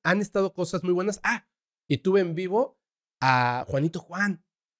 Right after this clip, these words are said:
Ahorita fue una sorpresa. O sea, íbamos a sacar una evidencia de él. Ya, ya había hablado con él. Eh, me dijo, "Sí, sí, adelante", ¿no? Y de repente estábamos como,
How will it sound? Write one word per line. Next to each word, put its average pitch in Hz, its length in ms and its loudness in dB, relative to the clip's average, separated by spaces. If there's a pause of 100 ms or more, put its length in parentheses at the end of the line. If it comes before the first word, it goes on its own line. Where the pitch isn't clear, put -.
(240)
Ahorita 151 520 6
fue 180 140 -2
una 202 160 2
sorpresa. 175 600 0
O 120 60 -8
sea, 170 100 -4
íbamos 190 240 2
a 160 60 -2
sacar 165 260 -4
una 185 140 0
evidencia 156 380 0
de 147 140 0
él. - 260 -6
Ya, 160 360 4
ya 143 100 4
había 156 120 4
hablado 147 300 -4
con 131 160 -4
él. 190 200 -4 (520)
Eh, 117 520 0 (580)
me 131 80 4
dijo, 143 200 4
"Sí, 240 280 -8
sí, 240 100 -6
adelante", 202 460 -2
¿no? 190 240 -6 (320)
Y 131 80 4
de 139 80 8
repente 156 580 0 (320)
estábamos 214 400 8
como, 156 380 2